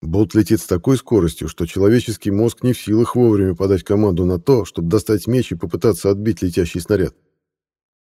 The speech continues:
Все, что можно успеть сделать, попытаться убраться с траектории выстрела, что Кендалл и проделал, хотя и с некоторым ущербом для себя.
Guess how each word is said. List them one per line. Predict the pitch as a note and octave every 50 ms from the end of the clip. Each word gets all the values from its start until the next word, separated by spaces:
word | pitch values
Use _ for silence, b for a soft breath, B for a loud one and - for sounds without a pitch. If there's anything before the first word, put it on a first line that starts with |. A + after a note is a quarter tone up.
| _ _
Все, | - - - - A#2
что | G#2 - - A2
можно | G#2+ G#2+ G#2+ G2+ F2+ G2
успеть | G2 F2 - - G#2 F#2
сделать, | E2 F2 F2 A#2+ B2+ A2 E2+ D#2+ -
попытаться | - E2 - G2+ E2+ A#2+ A#2 A2 - - A#2
убраться | A2 G#2 A2 B2+ C3+ B2 - -
с | G2 -
траектории | - G#2+ A2 - - - A2+ G#2 G#2+ G#2
выстрела, | G2+ A#2+ C3 - - E2 E2+ - - - _ _ _ _ _ _ _ _ _
что | - - - - A#2
Кендалл | G#2+ - - G#2+ G#2 G2 F#2+ F#2 F2+
и | E2+
проделал, | - E2+ E2+ E2+ G2+ A2 G2+ F2+ E2
хотя | - - E2+ E2 - A2+
и | G#2+
с | F#2 -
некоторым | - G2+ F#2 - - F2+ F#2 F2+
ущербом | F2 - - - G#2 F2+ F2+ E2+ E2+
для | E2
себя. | D#2+ - - D2 D2 -